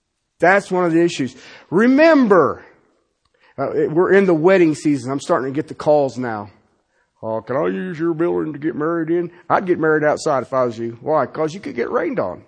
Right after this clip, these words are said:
And <laughs> you'll see if your love is true. But I'm starting to get it. And, and inevitably, when you get ready to get a, at a wedding, uh, people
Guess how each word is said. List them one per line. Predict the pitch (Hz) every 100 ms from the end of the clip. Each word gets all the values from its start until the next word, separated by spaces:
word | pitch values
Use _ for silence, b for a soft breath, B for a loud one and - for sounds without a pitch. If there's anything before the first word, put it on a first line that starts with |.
| _ _ _ _ _ _ _ _ _ _ _ _ _ _ _ _ _ _ _ _ _ _ _
And | 143 156
<laughs> |
you'll | 160 170 175
see | - 247
if | 277
your | 190 160
love | 185 254
is | 302 -
true. | - 262 165 104 _ _ _ _ _ _ _ _ 185 b b b b _ _ _ _ _ _ _ _ _ _ -
But | 185
I'm | 202
starting | 220 196 180
to |
get | 165 175
it. | -
And, | 180 -
and | 208 226 190
inevitably, | 262 285 381 339 214 147 123 95 101 - b b b
when | 160 226
you | 226 233
get | 196 311
ready | 254 262 262 262 226
to | 190
get | 175 226
a, | 220 - -
at | 185
a | 180
wedding, | 180 208 185 143 135 135 - 92
uh, | - 64 - - -
people | - 220 208 202